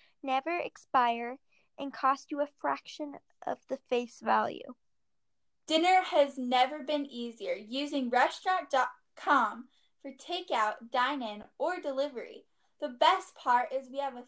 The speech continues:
Speaker 2: fifty percent off discount for your next purchase.
Speaker 1: Yep. Go to w w w dot restaurant dot com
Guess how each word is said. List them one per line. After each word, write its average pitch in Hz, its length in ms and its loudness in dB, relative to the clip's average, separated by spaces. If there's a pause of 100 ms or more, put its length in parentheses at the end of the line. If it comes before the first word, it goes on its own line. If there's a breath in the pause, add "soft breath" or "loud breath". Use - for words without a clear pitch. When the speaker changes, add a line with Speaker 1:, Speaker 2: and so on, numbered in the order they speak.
(120)
Speaker 2:
fifty 339 360 -6
percent 285 440 -4
off 254 240 -4
discount 254 560 -2
for 247 100 -8
your 247 300 -2
next 233 340 -4
purchase. - 920 -12 (260)
Speaker 1:
Yep. 294 280 8 (600)
Go 269 160 12
to 302 160 -6
w 285 580 2
w - 0 -
w 240 520 0 (100)
dot 214 300 6 (260)
restaurant 277 720 -2 (160)
dot 254 240 0 (140)
com 240 340 -4